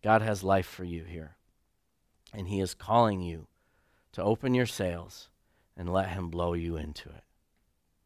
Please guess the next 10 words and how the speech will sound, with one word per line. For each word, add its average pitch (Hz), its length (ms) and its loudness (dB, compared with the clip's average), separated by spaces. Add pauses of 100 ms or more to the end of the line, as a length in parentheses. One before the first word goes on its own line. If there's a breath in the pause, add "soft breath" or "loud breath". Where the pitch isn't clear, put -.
(720)
God, 117 200 8
I 107 80 8
thank 113 340 2
you 107 60 -4
for 104 180 -4
today. 107 320 6
I 104 100 8
thank 110 380 0
you 101 80 -4
for 95 420 2